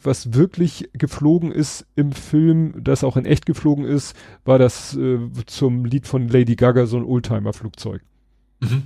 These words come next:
Speaker 2: <laughs>
Speaker 1: Und sonst war kein Flugzeug, was man im Film sieht in der Luft, war das Flugzeug selber in der Luft, sondern
Speaker 2: Ja.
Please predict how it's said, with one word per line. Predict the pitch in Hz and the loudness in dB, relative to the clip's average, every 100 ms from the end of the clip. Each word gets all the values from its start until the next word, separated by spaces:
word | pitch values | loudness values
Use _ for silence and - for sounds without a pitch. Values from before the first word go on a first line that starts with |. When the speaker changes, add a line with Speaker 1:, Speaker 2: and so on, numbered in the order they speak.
| - | -2
Speaker 2:
<laughs> | - - 127 | -2 -2 -4
Speaker 1:
Und | 131 127 | -2 0
sonst | 151 - | 0 0
war | 147 | -4
kein | - - 170 202 | -2 2 2 2
Flugzeug, | - 170 175 - 165 156 | -2 -8 -8 -4 -2 -2
was | - - | -2 -4
man | 147 | -4
im | 143 | -4
Film | - 143 143 143 | -4 -2 0 -2
sieht | 127 135 127 | -4 -4 -4
in | 135 | -2
der | 131 | 0
Luft, | 123 131 - - - - | 0 0 -4 -14 -20 -6
war | 110 120 127 - - | 2 4 4 2 2
das | 127 - | 2 0
Flugzeug | - - 123 - 113 - _ - | -8 -10 -8 -2 -2 -4 _ -6
selber | 107 117 113 113 | 4 4 4 0
in | 113 | 0
der | 101 | -2
Luft, | 98 - - | -4 -10 -14
sondern | 110 104 104 104 117 | -8 -4 -2 -4 -4
Speaker 2:
Ja. | 110 | -6